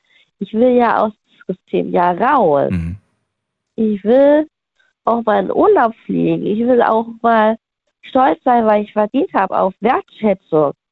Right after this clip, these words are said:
Speaker 2: Ja, und das alles geschieht halt nicht,
Speaker 1: Ja.
Speaker 2: weil du da einfach nicht die Entlohnung bekommst.
Speaker 1: Genau.
Speaker 2: Ja. Das habe ich jetzt vor kurzem erst, äh, ich glaub, letzte Woche oder so, habe ich darü-, dazu einen Beitrag im Fernsehen gesehen und fand's auch erschreckend,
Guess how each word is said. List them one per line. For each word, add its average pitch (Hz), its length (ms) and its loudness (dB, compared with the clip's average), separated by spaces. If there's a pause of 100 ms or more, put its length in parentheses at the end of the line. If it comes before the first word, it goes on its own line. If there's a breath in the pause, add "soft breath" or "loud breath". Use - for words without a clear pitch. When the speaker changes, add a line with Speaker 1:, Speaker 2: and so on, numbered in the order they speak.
(140)
Speaker 2:
Ja, 95 220 -2 (200)
und 101 80 -4
das 98 140 -4
alles 101 340 -6
geschieht 110 280 -8
halt 98 160 -4
nicht, 98 140 -6
Speaker 1:
Ja. 202 180 0
Speaker 2:
weil - 60 -2
du 95 60 -4
da 90 120 -4
einfach 90 260 -8
nicht 95 300 -8
die 104 80 -6
Entlohnung 92 480 -4
bekommst. 85 560 -12 (1040)
Speaker 1:
Genau. 226 480 0
Speaker 2:
Ja. 175 40 -8 (640 loud breath)
Das 98 200 -10
habe 127 120 -6
ich 113 80 -4
jetzt 117 160 -8
vor 104 100 -10
kurzem 113 320 -8
erst, 87 360 -8
äh, 80 220 -8
ich - 100 -18
glaub, 87 160 -10
letzte 85 280 -8
Woche 90 140 -8
oder 80 140 -8
so, 85 120 -12
habe 82 140 -10
ich 80 60 -12
darü-, 85 300 -12
dazu 87 300 -10
einen 82 140 -8
Beitrag 90 380 -8
im 78 100 -10
Fernsehen 82 380 -8
gesehen 82 320 -6
und 82 100 -8
fand's 87 240 -10
auch 92 160 -12
erschreckend, 95 520 -8